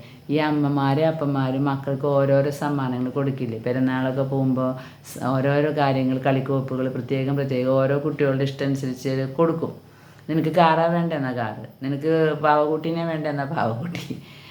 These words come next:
അങ്ങനെ പറഞ്ഞു പറഞ്ഞ് ഞാൻ എപ്പോഴും അങ്ങനെയാണ് ചിന്തിക്കുക. ഈ വിശുദ്ധന്മാർക്കൊക്കെ പല പല കൃപകൾ അങ്ങനെ ഓരോരുത്തർക്കും ഓരോരുത്തരുടെ ആ-, ആവശ്യമനുസരിച്ച് കർത്താവായ ദൈവം കൊടുത്തു വെച്ചിരിക്കുക ഓരോ ഗിഫ്റ്റുകൾ.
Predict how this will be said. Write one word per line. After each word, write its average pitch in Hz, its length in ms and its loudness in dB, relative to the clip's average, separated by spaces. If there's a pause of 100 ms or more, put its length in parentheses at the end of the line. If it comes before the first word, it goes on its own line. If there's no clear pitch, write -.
(220)
അങ്ങനെ 160 340 4
പറഞ്ഞു 165 320 4
പറഞ്ഞ് 165 180 -2
ഞാൻ 156 160 0
എപ്പോഴും 160 300 0
അങ്ങനെയാണ് 151 360 0
ചിന്തിക്കുക. 131 500 -2
ഈ 127 220 0
വിശുദ്ധന്മാർക്കൊക്കെ 147 960 0
പല 135 220 4
പല 156 240 2
കൃപകൾ 147 400 0
അങ്ങനെ 135 420 -2
ഓരോരുത്തർക്കും 139 600 2
ഓരോരുത്തരുടെ 143 640 -2 (400)
ആ-, 139 180 0 (120)
ആവശ്യമനുസരിച്ച് 139 1000 -2
കർത്താവായ 143 600 2
ദൈവം 139 360 2
കൊടുത്തു 139 340 0
വെച്ചിരിക്കുക 127 680 0
ഓരോ 123 300 0 (480)
ഗിഫ്റ്റുകൾ. 117 540 -4